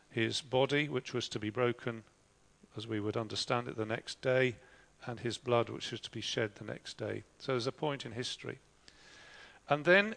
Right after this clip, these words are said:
he says, he talks about "whenever you eat it." So it's something that goes on in the present, something that we are to keep coming back to. So we're to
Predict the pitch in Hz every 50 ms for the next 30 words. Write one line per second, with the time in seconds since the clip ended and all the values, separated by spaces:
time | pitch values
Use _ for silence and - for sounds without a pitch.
0 | - - - - 170 156 - - - 165 156 151 143 - - - - - 151 -
1 | 196 185 139 147 165 170 165 151 160 170 170 170 175 185 170 180 180 175 185 220
2 | 151 147 156 160 165 165 165 165 165 196 - - _ _ _ _ _ _ _ _
3 | _ _ 180 185 185 170 - - - 117 104 - - - - - - 147 147 143
4 | - - - 196 185 175 175 165 165 - 143 123 147 143 139 139 131 - - -
5 | 160 156 147 147 147 151 - - - 160 151 151 143 139 131 - - - - 175
6 | 165 151 - 117 101 - - - - - _ _ _ - _ _ _ _ _ -
7 | - - - - - - - - - - - - 175 180 180 170 165 - 165 160
8 | 160 151 - - - 165 - - - 147 - - - - - 180 175 - - -
9 | - - - 160 160 156 156 151 143 139 151 151 - - - - - - 127 107
10 | 98 98 - - - _ _ _ _ _ _ _ _ _ _ - _ _ _ _
11 | - - - - - - _ - - 127 127 143 143 123 135 - - 135 127 139
12 | -